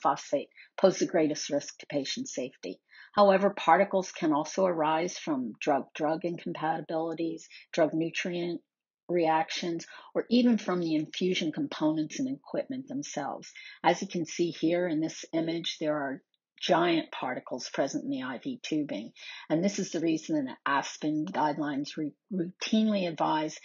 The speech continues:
against infusing medication in conjunction with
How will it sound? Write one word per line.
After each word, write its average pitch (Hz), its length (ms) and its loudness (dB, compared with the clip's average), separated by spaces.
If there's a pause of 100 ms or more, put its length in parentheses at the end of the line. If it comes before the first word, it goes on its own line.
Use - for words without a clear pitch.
(240)
against 190 440 0
infusing 175 480 0
medication 156 580 -2
in 147 80 0
conjunction 151 760 -2
with 139 220 -6